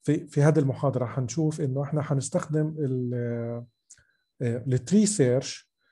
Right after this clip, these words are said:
ولكن التري سيرش إحنا ما بنقدر إنه نحن ندور في كل الشجرة بالكامل، لأنه الشجرة هذه إنه very, very, very huge أو ضخمة جدًا، جدًا، جدًا.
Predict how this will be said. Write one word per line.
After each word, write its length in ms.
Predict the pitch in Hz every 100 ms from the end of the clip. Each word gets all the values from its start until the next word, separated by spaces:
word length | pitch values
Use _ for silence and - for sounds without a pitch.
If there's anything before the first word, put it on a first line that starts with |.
| _ _
ولكن 380 | 139 170 180 180
التري 260 | 165 175 190
سيرش 360 | 170 170 170
إحنا 220 | - 160 156
ما 140 | 185
بنقدر 480 | 175 170 139 147 147
إنه 320 | 131 110 143
نحن 200 | 147 143
ندور 460 | 131 139 139 143 139
في 180 | -
كل 340 | 131 156 143 131
الشجرة 520 | 113 - 139 120 120
بالكامل، 580 | 117 113 - 139 117 104
لأنه 300 | 131 131 127
الشجرة 640 | - 143 127 127 127 131
هذه 260 | 117 135 - - - _ -
إنه 380 | 131 123 123 120
very, 540 | 113 139 143 135 135 120
very, 420 | 127 123 120 117 120
very 420 | 120 120 113 127
huge 340 | 123 113 110
أو 180 | 113 110
ضخمة 400 | 127 - 135 117
جدًا، 300 | 113 120 110
جدًا، 360 | 117 110 107 113
جدًا. 420 | 107 110 117 113